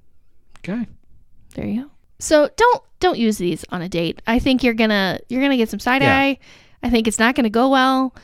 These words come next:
Speaker 1: Nope. I,
Speaker 2: I don't
Speaker 1: I, I
Speaker 2: know,
Speaker 1: think,
Speaker 2: like
Speaker 1: I think the other person will walk out on you.
Speaker 2: I agree. If you would have told me that orange joke, the banana joke, I would have been gone for
Speaker 1: I
Speaker 2: sure.
Speaker 1: tell every kid that joke.
Speaker 2: I know, and I tell every kid the trombone joke. It's my favorite. It's
Speaker 1: It's
Speaker 2: the
Speaker 1: like,
Speaker 2: only
Speaker 1: "Knock,
Speaker 2: one.
Speaker 1: knock."
Speaker 2: Who's there?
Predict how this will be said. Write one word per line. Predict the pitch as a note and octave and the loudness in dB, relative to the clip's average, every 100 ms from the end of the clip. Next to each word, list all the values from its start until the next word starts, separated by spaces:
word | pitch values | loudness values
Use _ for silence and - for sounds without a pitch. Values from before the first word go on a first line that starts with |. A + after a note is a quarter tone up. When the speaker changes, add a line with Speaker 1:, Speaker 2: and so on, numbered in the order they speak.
| _ - | _ -4
Speaker 1:
Nope. | E3 E3+ - - - | 0 0 -4 -20 -12
I, | D3 D#3 | -6 -2
Speaker 2:
I | A3+ | 0
don't | A#3 | 0
Speaker 1:
I, | A3 | 0
I | D#3 | 0
Speaker 2:
know, | |
Speaker 1:
think, | D3 D#3+ F3 - | 0 -2 -4 -10
Speaker 2:
like | C3+ | -6
Speaker 1:
I | |
think | C#3+ B2+ | -4 -2
the | C3+ | -2
other | B2 | -2
person | A2+ B2 B2+ | -2 -2 -4
will | A#2+ | -4
walk | G#2 A2 - | -4 -6 -6
out | F#2+ | -10
on | F2+ F2 | -12 -14
you. | F2+ _ - - _ | -16 _ -20 -20 _
Speaker 2:
I | A#3 | -10
agree. | D#3 F3 A#2+ G3+ | -10 -10 -14 -12
If | C4 A#3+ | -10 0
you | C4+ | 2
would | A#3 | 2
have | G#3+ | 0
told | A#3 F#3+ | -2 -2
me | F#3 | -4
that | F3+ D3+ - | -6 -8 -8
orange | F3 F#3 - | -8 -8 -12
joke, | B2 A2 - - | -12 -14 -18 -16
the | A3+ | -16
banana | - D3+ D3+ | -14 -16 -16
joke, | - - - - | -16 -18 -20 -20
I | - | -16
would | G#3 | -16
have | - | -16
been | - | -20
gone | - - - | -20 -20 -14
for | E3+ | -10
Speaker 1:
I | E3+ | -10
Speaker 2:
sure. | |
Speaker 1:
tell | - C#3+ C3 | -8 -8 -8
every | G#2 F2+ F2 | -10 -10 -10
kid | - F2+ D#2+ | -12 -16 -14
that | E2+ | -18
joke. | - F2 - | -18 -18 -8
Speaker 2:
I | D4 F#4 | -4 -2
know, | B3+ A3+ A#3 | -2 -4 -2
and | B3 | 0
I | C#4 | 0
tell | - D4+ D4 B3+ | 2 2 2 0
every | C4 C4 | 0 0
kid | C#4 C4 | 0 0
the | C4 | -2
trombone | A#3+ C#4+ A#3+ A#3+ B3 | -4 -2 0 2 0
joke. | G3 D#3+ - | -2 -8 -10
It's | F3 - | -12 -6
my | A3 | -2
favorite. | A#3+ A#3+ - - _ - | 0 -2 -4 -16 _ -12
It's | |
Speaker 1:
It's | A#3 - | -8 0
Speaker 2:
the | A#3+ | 2
Speaker 1:
like, | |
Speaker 2:
only | A#3+ A#3 | 4 4
Speaker 1:
"Knock, | D#3 | 2
Speaker 2:
one. | C#3+ | 0
Speaker 1:
knock." | D3 D3 - - _ - - | -2 -4 -8 -20 _ -16 -8
Speaker 2:
Who's | G3+ | -6
there? | F#3 F3+ | -6 -10